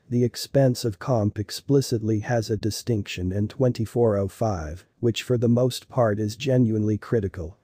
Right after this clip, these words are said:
It truly is limited to a generally truly outrageous load of seven million one hundred fifty-seven thousand eight hundred ninety-eight coins,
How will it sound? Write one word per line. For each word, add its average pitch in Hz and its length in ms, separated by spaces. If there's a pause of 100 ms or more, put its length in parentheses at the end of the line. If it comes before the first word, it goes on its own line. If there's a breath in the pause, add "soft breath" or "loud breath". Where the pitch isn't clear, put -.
(120)
It 127 160
truly 135 380
is 113 140
limited 123 500
to 117 160
a 107 80
generally 123 580
truly 127 480
outrageous 117 760
load 107 340
of 98 140
seven 117 420
million 113 440
one 113 220
hundred 117 420
fifty-seven 117 800
thousand 107 500
eight 110 240
hundred 110 400
ninety-eight 107 640
coins, 87 500